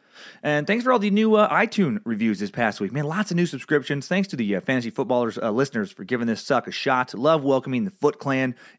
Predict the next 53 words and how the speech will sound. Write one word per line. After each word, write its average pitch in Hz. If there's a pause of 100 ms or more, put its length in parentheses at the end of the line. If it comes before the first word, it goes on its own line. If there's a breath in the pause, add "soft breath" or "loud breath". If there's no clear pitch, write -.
into 175
the 117
Suck -
family. 98 (440 loud breath)
Uh, 107
appreciate 151
recent 127
emails, 147 (300)
let 135
me 131
know. 127
Uh, 104
the 98
rest 151
of 143
you 131
suckers, 123
still 151
spreading 120
the 104
suck, - (240)
sharing 139
some 117 (100)
ear 139
joy. 104 (560 loud breath)
Uh, 120
a 120
little 180
bit 180
of 165
new 185
merch 180
in 220
the 170
Time 143
Suck 143
store 160
today. 175
Uh, 127
I'm 127
excited. 156
Time 202
Suck 208
stickers. - (300)
Some 151
Time 214
Suck 208
stickers 170
finally 170
here. 151
Five 160
of 151
'em. 175